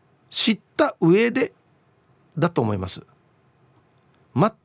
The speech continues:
く知らない人が増えているので、多分このラジオネーム書いてない方、ペンネームなしの方は、知っ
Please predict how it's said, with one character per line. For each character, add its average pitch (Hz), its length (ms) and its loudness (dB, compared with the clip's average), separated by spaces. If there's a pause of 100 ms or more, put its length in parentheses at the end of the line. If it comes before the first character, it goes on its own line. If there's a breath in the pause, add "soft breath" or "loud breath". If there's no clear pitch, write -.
く 302 100 0
知 349 140 2
ら 339 100 2
な 381 120 4
い 349 80 2
人 123 160 -2
が 104 60 -4
増 123 80 0
え 147 80 0
て 160 80 0
い 147 40 2
る 113 80 -2
の 85 100 -6
で、 - 220 -10 (1200)
多 262 120 4
分 240 100 4
こ 226 100 4
の 226 140 4
ラ 208 160 4
ジ 214 100 2
オ 220 80 4
ネ 226 140 4
ー 226 40 4
ム 208 140 2
書 180 80 2
い 190 80 0
て 214 80 2
な 175 120 2
い 135 60 0
方、 107 480 -2 (100)
ペ 165 100 2
ン 165 40 0
ネ 175 60 4
ー 151 40 2
ム 123 60 2
な 135 100 2
し 147 120 -4
の 117 80 0
方 90 340 -4
は、 107 300 0 (220 soft breath)
知 - 260 -2
っ 330 80 -2